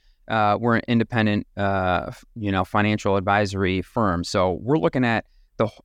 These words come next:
entire financial universe when we're investing in things. And, and then, w-, you know, we're able to piece in all of these different areas in, i-,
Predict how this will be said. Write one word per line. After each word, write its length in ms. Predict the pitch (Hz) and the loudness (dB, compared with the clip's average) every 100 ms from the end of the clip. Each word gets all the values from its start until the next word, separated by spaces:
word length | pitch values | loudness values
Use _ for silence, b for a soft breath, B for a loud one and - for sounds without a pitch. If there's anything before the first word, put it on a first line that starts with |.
| 127 | -2
entire 680 | 113 - 135 123 120 107 - | -2 -2 -2 0 0 -2 -4
financial 640 | - 110 110 110 110 101 | -2 0 0 0 -2 -2
universe 680 | 104 104 120 117 90 87 - | -6 -2 0 0 -2 -6 -4
when 160 | 98 95 | -2 0
we're 180 | 92 90 | 2 0
investing 440 | 90 90 - 92 | 2 0 0 -2
in 120 | 92 | -2
things. 400 | 87 87 82 78 - _ - | 0 0 0 -4 -10 _ -6
And, 260 | 120 117 | -4 -2
and 160 | 131 151 | -2 0
then, 160 | 156 151 | 0 0
w-, 320 | - 131 98 - | -4 -10 -10 -2
you 100 | 147 | 0
know, 120 | 135 | 2
we're 240 | 147 160 | 2 0
able 200 | - 180 | 0 0
to 60 | 156 | -2
piece 460 | - - 160 156 - | -2 -10 -6 -6 -4
in 420 | 143 139 135 123 - | 0 0 2 0 -2
all 240 | 123 135 | 0 0
of 80 | 151 | 0
these 160 | 143 127 | -4 0
different 300 | 147 127 - | 0 0 -4
areas 680 | - 131 131 120 107 104 - - _ _ | 0 2 2 2 0 -2 -4 -16 _ _
in, 320 | 120 113 110 - | -2 0 -2 -4
i-, 160 | 113 | -6